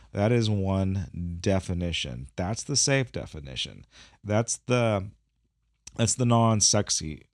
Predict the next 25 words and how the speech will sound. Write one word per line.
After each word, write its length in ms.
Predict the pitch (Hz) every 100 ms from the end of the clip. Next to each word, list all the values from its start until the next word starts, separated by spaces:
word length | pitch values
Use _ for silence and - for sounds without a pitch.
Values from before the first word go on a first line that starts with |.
| -
translation. 720 | 87 80 76 60 - 60 52 _ _ _ _ _ _ -
Now, 360 | 107 104 98 -
that 340 | 95 110 131
idea 920 | 147 143 135 123 123 117 113 110 113 104
gets 440 | 101 107 107 -
birthed 1120 | 78 85 87 85 - 110 110 110 101 - -
bu-, 500 | 98 95 110 95 92 -
basically 480 | 117 160 - 196 151
by 280 | 117 123 143
Saint 320 | - 131 101
Augustine 680 | 110 117 117 - 98 92 92 _ - _
and 160 | 107 107
some 160 | 123
other, 500 | 98 95 98 98 101 - _ _ _ -
um, 600 | 98 92 87 85 82 82 - - -
theologians 640 | 117 113 85 82 90 101
over 240 | 85 92
time, 480 | 110 98 85 82 98
and 100 | 95
specifically 680 | - 92 - 92 101 98 107
more 200 | 92 85
conservative 840 | 85 104 - 98 92 90 90 90 90
and 140 | 82
more, 400 | 82 85 87 85 - - - -
um, 640 | 92 90 82 78 76 78